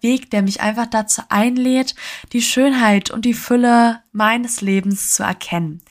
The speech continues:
Denn Dankbarkeit ist so ein schöner Schlüssel, der uns die Tür zu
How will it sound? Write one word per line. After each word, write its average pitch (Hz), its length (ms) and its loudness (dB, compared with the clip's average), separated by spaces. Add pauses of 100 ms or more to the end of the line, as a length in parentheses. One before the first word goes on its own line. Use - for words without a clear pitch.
(480)
Denn 214 540 2
Dankbarkeit 240 800 0
ist - 180 -4
so 277 140 2
ein 277 320 0
schöner 330 400 -2
Schlüssel, 226 720 0 (320)
der 214 120 0
uns 247 180 -4
die 226 200 -8
Tür 294 380 2
zu 220 380 0